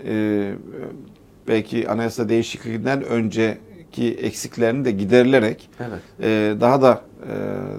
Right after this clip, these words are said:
Speaker 1: demokratik bir hale getirilmesi konusunda kararlı olduklarını söyledi. Bence, e, ilk yapılacak olan seçimlerde, e, bu tek adam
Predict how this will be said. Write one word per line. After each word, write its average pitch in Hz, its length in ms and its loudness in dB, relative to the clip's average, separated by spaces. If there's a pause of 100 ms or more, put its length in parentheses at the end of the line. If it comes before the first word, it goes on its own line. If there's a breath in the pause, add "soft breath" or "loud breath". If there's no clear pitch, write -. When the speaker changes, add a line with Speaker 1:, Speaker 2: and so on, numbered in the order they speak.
(100)
Speaker 1:
demokratik 120 500 0
bir 117 80 2
hale 110 240 2
getirilmesi 110 600 -4
konusunda 135 540 -6
kararlı 143 340 6
olduklarını 98 500 2
söyledi. 104 480 -4 (500 loud breath)
Bence, 139 260 0
e, - 180 -4
ilk 151 460 0
yapılacak 107 400 -2
olan 104 200 0
seçimlerde, 110 840 -2 (160)
e, 101 460 -4 (180)
bu 120 320 2 (360)
tek 123 180 -4
adam 110 300 0